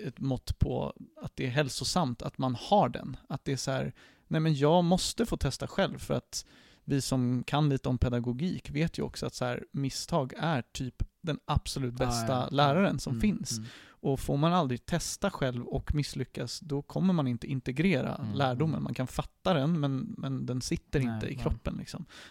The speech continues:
Speaker 1: Man behöver de där erfarenheterna av misstag. Och samtidigt så finns det ju, liksom, lite som du är inne på, att, att lära sig någonting,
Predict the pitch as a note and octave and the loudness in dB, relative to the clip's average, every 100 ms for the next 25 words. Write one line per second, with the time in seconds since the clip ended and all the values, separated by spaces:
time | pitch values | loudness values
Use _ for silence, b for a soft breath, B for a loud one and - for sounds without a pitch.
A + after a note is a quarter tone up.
0 | - C#3 C3 D#3+ E3+ C3+ A#2 A#2+ A#2 C3+ | -4 0 4 6 6 4 2 0 -2 -2
1 | A#2+ A#2 C3 A#2+ B2 - D3 C3 - B | -2 -4 -4 -4 -6 -4 -4 -4 -12 B
2 | B B B B B _ D#3 - F3 C#3 | B B B B B _ 2 6 6 4
3 | - D#3+ G#3 - - - D#3 D#3+ D#3 C#3+ | 2 4 4 2 -4 -4 0 2 2 2
4 | - D3+ B2+ - C3 A#2 A2 - _ _ | 0 2 2 0 0 0 -2 -10 _ _
5 | _ _ _ _ - b b b b b | _ _ _ _ -20 b b b b b
6 | b - D#3+ D#3 D3 E3+ D#3 D#3 F3+ D#3+ | b 0 0 2 0 2 2 4 2 2
7 | G3+ - - - - - _ - C#3+ D3+ | 2 2 0 -2 -6 -18 _ -6 -4 4
8 | F3+ D3+ D#3 - A3 C#3 B2 A#2 - D3 | 6 6 4 2 2 4 2 -2 -4 -2
9 | F#3 | -4